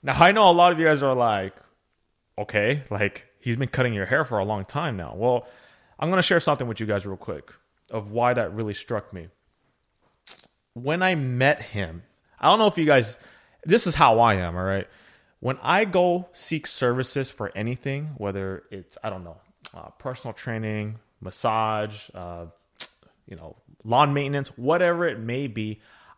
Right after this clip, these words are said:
I like to have a special connection with those people 'cause guess what? I see 'em probably,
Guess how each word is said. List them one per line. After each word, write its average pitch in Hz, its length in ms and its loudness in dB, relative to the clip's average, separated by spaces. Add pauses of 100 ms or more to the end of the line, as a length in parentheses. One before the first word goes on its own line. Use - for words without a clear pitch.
(120)
I 139 160 4
like 165 260 0
to 143 100 -10
have 120 260 0
a 110 60 -4
special 107 340 -6
connection 98 480 -8
with 98 100 -8
those 104 140 -8
people 131 340 -4
'cause 95 240 -12 (180)
guess - 240 -4
what? 123 240 0
I 95 120 -4
see 151 360 -4
'em 92 220 -4 (400)
probably, 113 680 0